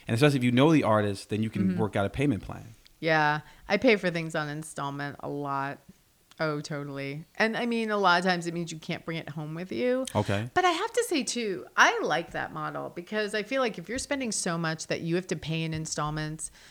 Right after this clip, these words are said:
Speaker 2: then you should take the time to think about it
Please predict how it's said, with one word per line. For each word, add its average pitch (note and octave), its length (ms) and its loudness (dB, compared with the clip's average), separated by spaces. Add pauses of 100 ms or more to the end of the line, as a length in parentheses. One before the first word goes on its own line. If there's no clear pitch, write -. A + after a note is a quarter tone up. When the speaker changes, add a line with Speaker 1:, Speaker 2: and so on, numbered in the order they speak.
(160)
Speaker 2:
then F3+ 280 4
you F#3+ 220 0
should F#3+ 200 0
take E3+ 260 -2
the D#3 60 -6
time D3+ 360 -2
to D3+ 80 -4
think - 340 -8
about - 300 -8
it - 340 -12